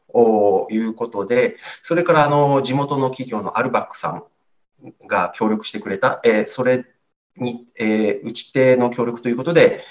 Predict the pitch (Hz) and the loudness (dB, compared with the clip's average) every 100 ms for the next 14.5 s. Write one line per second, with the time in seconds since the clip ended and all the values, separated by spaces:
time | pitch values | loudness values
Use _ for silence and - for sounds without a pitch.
0 | - _ 113 107 123 123 110 117 117 - | -20 _ -2 -2 4 4 4 -2 -8 -6
1 | 92 92 - 101 101 98 95 - - 95 | -6 -6 -8 -8 -8 -8 -10 -10 -12 -10
2 | 98 92 - 101 - - - _ _ 107 | -6 -6 -2 -2 -2 -8 -10 _ _ -4
3 | 110 120 120 127 175 135 - - _ 110 | -2 -2 -4 2 4 4 2 -10 _ 0
4 | 110 107 - 135 135 - - _ - 107 | 0 0 -4 -2 -2 -4 -10 _ -6 -4
5 | 101 - - 226 208 127 104 202 196 170 | -4 -2 0 2 2 0 -2 -6 -6 -8
6 | - 165 160 160 160 - - 120 151 151 | -4 -4 -2 -4 -2 -4 -4 -2 -2 -4
7 | 147 - 185 - - - _ - 123 120 | -8 0 2 2 -2 -18 _ 0 4 4
8 | 117 110 - _ _ _ _ - 151 117 | 2 0 -6 _ _ _ _ -4 0 0
9 | 92 90 - 113 107 101 98 98 92 92 | -2 -6 -4 0 4 4 2 0 -2 -2
10 | 87 - - - 107 98 101 98 104 104 | -2 -6 -12 -10 -2 0 0 0 0 0
11 | 104 107 135 135 - - _ - 107 101 | -2 -8 -6 -6 -6 -12 _ -4 0 2
12 | 95 95 - 127 123 127 - 214 127 95 | 0 -4 -2 0 0 -2 -4 -2 -2 -2
13 | 90 _ 92 - - _ _ _ - 110 | -12 _ -8 -8 -10 _ _ _ -8 -6
14 | - 104 95 - | -2 -2 -2 -8